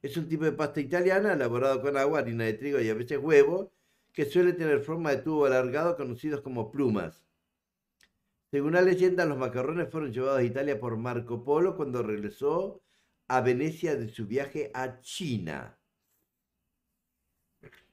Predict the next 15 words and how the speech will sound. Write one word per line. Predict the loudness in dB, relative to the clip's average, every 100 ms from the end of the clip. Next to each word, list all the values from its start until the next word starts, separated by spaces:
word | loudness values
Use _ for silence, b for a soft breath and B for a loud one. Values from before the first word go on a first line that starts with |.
| _ _ -20 -20 _ _ _ _ _ _ _
Acá | -10 -6
me | -6
dice | -6 -6
cómo | -4
hacer | -4 -2 -2
macarrones | -2 -2 -2 -2 -4
perfectos, | -4 -2 -2 -2 -6
pero | -6
son | -6 -4 -2
los, | -2 -4 -8 _ _ _ _ _ _ -14
los, | -10 -10 -12 _
unos, | -14 -10 -8 -8 -10 -14 -18 _ _ _ _
¿cómo | -12 -10
es? | -10 -16 -20 _ _ _ _ _ _ _ _ _ _ -8
Eh, | -4 -4 -4 -6 -8 -8 -8 -10 -14